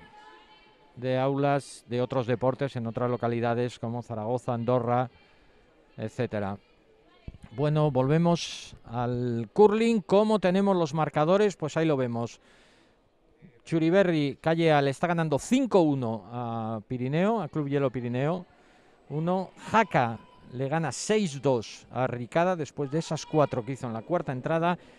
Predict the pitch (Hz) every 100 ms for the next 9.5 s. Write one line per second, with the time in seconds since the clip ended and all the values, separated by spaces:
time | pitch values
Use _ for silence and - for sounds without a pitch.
0 | - - - - 220 202 190 160 196 202
1 | 185 160 196 185 170 143 135 175 175 170
2 | 156 180 - 143 - 170 190 - - -
3 | - - 120 113 117 143 156 131 117 107
4 | 151 165 - 156 - 196 226 226 180 147
5 | 160 185 - - _ _ _ _ _ _
6 | 123 120 151 139 139 147 143 143 - 143
7 | 156 139 - 151 160 175 151 120 120 131
8 | 135 135 117 113 107 143 131 139 135 120
9 | 107 143 147 151 175